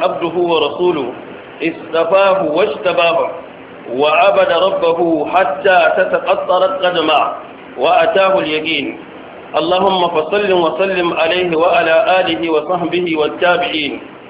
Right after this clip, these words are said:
ومن تبعهم بإحسان إلى أن يقوم الناس لرب العالمين. أما بعد، فاتقوا الله الذي خلقكم، واستعينوا على طاعته بما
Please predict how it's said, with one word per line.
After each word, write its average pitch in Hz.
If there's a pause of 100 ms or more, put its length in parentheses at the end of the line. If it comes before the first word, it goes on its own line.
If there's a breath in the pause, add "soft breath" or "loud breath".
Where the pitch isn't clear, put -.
(140)
ومن 165
تبعهم 175
بإحسان 165
إلى 175
أن 165
يقوم 175
الناس 170
لرب 156
العالمين. 151 (680)
أما 185
بعد، 180 (100)
فاتقوا 196
الله 175
الذي 165 (100)
خلقكم، 170 (520)
واستعينوا 180
على 170
طاعته 185
بما 185